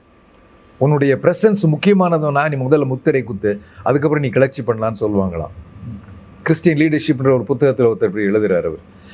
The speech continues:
அப்போ நம்முடைய முத்திரை தாக்கத்தை சமுதாயத்தில் ஏற்படுத்தும் போது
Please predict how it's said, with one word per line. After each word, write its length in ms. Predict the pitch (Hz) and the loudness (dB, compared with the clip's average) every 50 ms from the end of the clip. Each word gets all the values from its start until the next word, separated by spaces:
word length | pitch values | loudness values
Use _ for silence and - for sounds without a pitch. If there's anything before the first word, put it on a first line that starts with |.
| - - - - | -20 -20 -14 -10
அப்போ 160 | 131 131 139 | -2 -2 0
நம்முடைய 300 | 135 139 139 135 131 131 | 0 0 0 0 -2 -2
முத்திரை 460 | 147 143 - - 214 208 202 190 190 | -2 -6 0 2 2 4 4 0 0
தாக்கத்தை 460 | - 170 160 160 - 175 160 - 151 | 0 -2 -2 -2 -2 -4 -2 -2 -4
சமுதாயத்தில் 640 | 135 - 135 143 147 147 147 143 139 135 - 131 127 | -4 -2 -2 0 2 2 2 2 2 -2 -2 0 0
ஏற்படுத்தும் 460 | 127 113 - 127 117 107 - 113 110 | 0 -2 -2 -2 -4 -2 -4 -2 -2
போது 320 | 113 117 104 98 90 - | 0 2 2 0 -2 -2